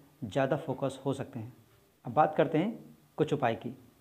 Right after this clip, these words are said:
तुला राशि के सभी लोगों को चाहिए कि वो भगवान शिव की आराधना करें, फलदार वृक्षों को लगाएं और अपने भाग्य में वृद्धि करने के लिए अपने दाहिने हाथ के लिटिल फिंगर में शुक्रवार को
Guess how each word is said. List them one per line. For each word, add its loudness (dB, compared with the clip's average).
तुला 6
राशि 6
के 2
सभी 2
लोगों 4
को -6
चाहिए 2
कि 0
वो 2
भगवान 2
शिव 0
की 0
आराधना 2
करें, -2
फलदार 6
वृक्षों 0
को 0
लगाएं 0
और 6
अपने 0
भाग्य 0
में 0
वृद्धि 2
करने 4
के 0
लिए 0
अपने 0
दाहिने 2
हाथ 0
के 2
लिटिल -2
फिंगर 4
में -4
शुक्रवार 4
को -4